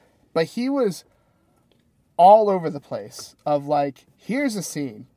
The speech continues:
and then it would be, like, three weeks earlier, and then it would be five months later, and then it would be three months earlier, and it, it was, like, it was too much, and honestly, it wa-,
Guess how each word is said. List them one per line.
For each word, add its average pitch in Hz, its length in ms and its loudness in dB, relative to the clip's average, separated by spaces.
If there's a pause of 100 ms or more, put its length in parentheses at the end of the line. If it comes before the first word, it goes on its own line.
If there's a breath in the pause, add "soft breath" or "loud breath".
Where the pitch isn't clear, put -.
(120)
and 147 180 -8
then 175 160 0
it 180 60 -2
would 160 140 -6
be, 160 120 -4
like, 156 320 0
three 214 320 -6
weeks 294 260 -2
earlier, 165 520 0 (100)
and 151 140 -6
then 180 100 -4
it 208 40 0
would 196 160 -2
be 190 120 -8
five 214 340 0
months 262 300 -2
later, 151 440 0
and 139 140 -6
then 165 120 -4
it 165 60 -4
would 160 140 -6
be 170 100 -8
three 339 300 -10
months 220 280 0
earlier, 135 440 -4
and 147 140 -6
it, 160 180 -6
it 180 60 -4
was, 254 280 -4
like, 196 300 -2 (960 soft breath)
it 208 80 4
was 247 320 -2 (260)
too 233 200 -2
much, 170 400 -2
and 160 120 -4
honestly, 180 420 -2
it 117 80 -12
wa-, 147 200 -10